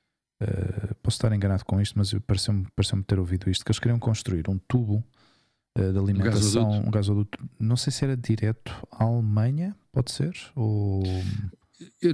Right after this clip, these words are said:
Speaker 2: eu não, não, também não tenho
Speaker 1: E acho
Speaker 2: muita
Speaker 1: que acabaram
Speaker 2: informação.
Speaker 1: por não
Speaker 2: Muito pouca
Speaker 1: autorizar,
Speaker 2: informação.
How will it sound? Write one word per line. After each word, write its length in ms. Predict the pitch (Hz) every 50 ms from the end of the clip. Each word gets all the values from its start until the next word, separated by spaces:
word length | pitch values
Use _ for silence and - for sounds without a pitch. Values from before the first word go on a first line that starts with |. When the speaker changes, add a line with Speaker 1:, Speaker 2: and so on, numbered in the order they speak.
| 165
Speaker 2:
eu 140 | 175 170 151
não, 240 | 147 151 143 135 131
não, 800 | 127 120 120 123 127 127 127 127 131 131 127 123 123 120 123 131 -
também 200 | - 117 123 147
não 120 | 147 143 117
tenho 180 | - 120 113
Speaker 1:
E 60 | 123
acho 120 | 123 123 -
Speaker 2:
muita 40 | 113 123
Speaker 1:
que 80 | -
acabaram 180 | 123 123 123 120
Speaker 2:
informação. 80 | 117 -
Speaker 1:
por 120 | 123 117
não 120 | 120 123 113
Speaker 2:
Muito 120 | 110 151 143 117
pouca 60 | 117 107 135
Speaker 1:
autorizar, 180 | 113 107 110 107
Speaker 2:
informação. 420 | - 104 98 98 95 - - -